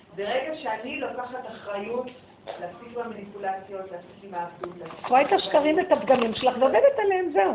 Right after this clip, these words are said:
Speaker 2: ככה תעבדו.
Speaker 1: אז אני מגלת. כל רגע מחדש, וזה
Speaker 2: עכשיו,
Speaker 1: עבודה.
Speaker 2: המטרה שלי היא שזה לא, לא... המטרה שאנחנו לא נתגרש, ולא נפקיר את הילדים,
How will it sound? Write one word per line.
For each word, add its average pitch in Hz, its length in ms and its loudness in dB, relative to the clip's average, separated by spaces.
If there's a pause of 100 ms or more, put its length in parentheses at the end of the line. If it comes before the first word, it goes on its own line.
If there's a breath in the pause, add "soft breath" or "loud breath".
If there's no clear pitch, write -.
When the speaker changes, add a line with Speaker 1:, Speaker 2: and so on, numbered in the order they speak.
(120)
Speaker 2:
ככה 294 220 4
תעבדו. 175 380 -4 (2250)
Speaker 1:
אז 220 200 -6
אני 269 260 -6
מגלת. 240 320 -4 (920)
כל 226 100 -8
רגע 220 320 -8
מחדש, 185 500 -6
וזה 196 200 -6
Speaker 2:
עכשיו, 208 160 2
Speaker 1:
עבודה. 233 220 2
Speaker 2:
המטרה 240 440 0
שלי 285 260 0
היא 240 200 -4
שזה 202 260 -4
לא, 226 300 0
לא... 233 340 -2 (600)
המטרה 208 380 -8
שאנחנו 202 540 -6
לא 220 340 -6 (120)
נתגרש, 175 680 -6 (360)
ולא 190 200 -6
נפקיר 226 420 -8
את - 60 -6
הילדים, 175 440 -8